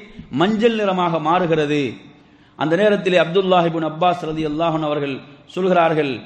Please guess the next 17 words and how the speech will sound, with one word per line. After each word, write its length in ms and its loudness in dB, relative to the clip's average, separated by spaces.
"உமக்கு 280 -2
கேடு 260 4
உண்டாகட்டும்" 680 2
என்று 180 -4
திரும்ப 280 0
சொல்கிறார்கள். 560 0
அப்படி 220 0
நீர் 260 4
உருவங்களை 420 6
வரையத்தான் 720 2
வேண்டும் 320 0
என்றிருந்தால் 720 0
நீர் 280 2
உயிரற்றவைகளை, 840 2
மரம் 280 2
போன்றவைகளை 580 -2
வரைவீராக 580 0